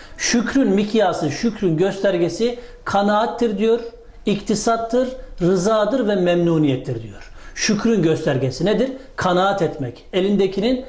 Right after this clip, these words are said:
farkına varmak, elindekiyle yetinmek. İktisattır. Bugün alabilirsin, paran var, dünyanın her şeyini alabilirsin ama iktisat edip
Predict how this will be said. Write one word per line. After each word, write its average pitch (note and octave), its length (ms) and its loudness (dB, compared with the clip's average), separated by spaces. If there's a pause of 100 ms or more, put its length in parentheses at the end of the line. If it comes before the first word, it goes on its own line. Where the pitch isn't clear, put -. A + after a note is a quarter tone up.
(180)
farkına F3 460 2
varmak, D#3 400 0
elindekiyle G#3 480 2
yetinmek. C#3 540 0 (240)
İktisattır. B3+ 680 0 (460)
Bugün C4 260 4
alabilirsin, A#3+ 680 2
paran A3 400 0
var, C4 140 0 (120)
dünyanın A3 360 2
her A#3 160 2
şeyini A3 260 0
alabilirsin G#3 600 0 (180)
ama A3 220 0
iktisat B3 500 0
edip A#3+ 300 0